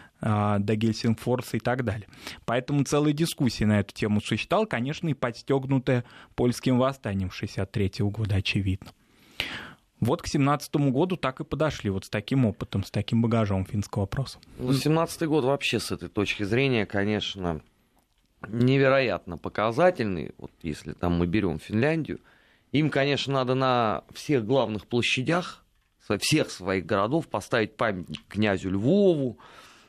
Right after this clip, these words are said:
Speaker 2: э, профессору Милюкову, э, и многим-многим другим деятелям Временного правительства, потому что именно благодаря абсолютной ин-,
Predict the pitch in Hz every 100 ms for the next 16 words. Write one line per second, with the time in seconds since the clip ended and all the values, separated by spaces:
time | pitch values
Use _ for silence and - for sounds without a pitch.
0 | _ 98 104 - 123 147 - 117 110 110
1 | 110 - 135 185 185 160 127 113 - -
2 | - - - 101 107 101 101 120 151 139
3 | 135 147 120 117 127 156 113 95 87 104
4 | - 92 92 110 92 73 76 110 117 107
5 | - - - 107 123 - 139 139 123 110
6 | 107 110 117 131 135 110 - - _ 143
7 | 151 - - 170 185 175 147 113 110 120
8 | -